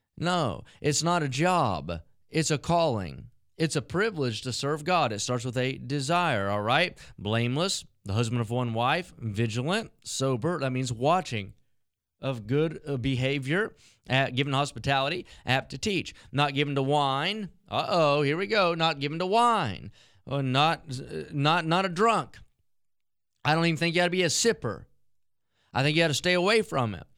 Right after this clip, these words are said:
The book of Proverbs gives us clear principle that wine is a mocker, strong drink is raging. If you're deceived by that, you're not wise, you're a fool.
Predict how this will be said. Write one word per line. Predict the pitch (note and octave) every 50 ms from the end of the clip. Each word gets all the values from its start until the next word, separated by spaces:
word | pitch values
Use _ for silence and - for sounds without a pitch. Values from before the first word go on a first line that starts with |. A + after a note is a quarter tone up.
| - - - - -
The | B2 B2
book | D#3 B2+
of | D3+ B2+
Proverbs | - D#3+ F3 G3 G3 F#3 D3+ C#3 C#3 C3 B2+ A#2+
gives | D#3 E3 D3 D3
us | D3 C#3 A2+ -
clear | - F3 F3+ F#3 F#3+ E3+
principle | - F3+ F#3+ G#3 G#3+ F#3 - F#3 F3 D#3 C#3 B2 A2 G#2 G2+
that | A#2+ A#2+ G#2+ -
wine | A#2+ A#2+ C3+ D#3 E3+ F#3+ F#3
is | F#3 F3+ E3
a | F#3 F3+
mocker, | F#3 F#3+ F#3+ F3 - - C3+ A#2+
strong | - - D3+ E3+ F3+ F#3 F#3 F3
drink | D#3+ F#3 F#3+ F#3+ E3+ F#3
is | F3+ D3+ D#3+
raging. | F3+ F#3 F#3 F#3 F3 C3+ C#3 C3 A2+ - - - -
If | - A#2+ -
you're | D#3 F3 E3+ D#3
deceived | C#3+ C#3+ C3+ - F3+ F#3+ F#3 D#3+ D#3+
by | F3+ F3+ F#3 F3+ F3+
that, | F3+ F#3 G3 G3 - -
you're | D#3+ E3
not | F3+ F#3+ F#3+ E3 D3 C3+
wise, | D#3+ F#3 G3 F#3+ E3+ D#3 C#3+ C#3
you're | D#3+ E3 D3+
a | C3+
fool. | A2+ - - G3+ G#3 G3+ F3+ D#3+ - - - -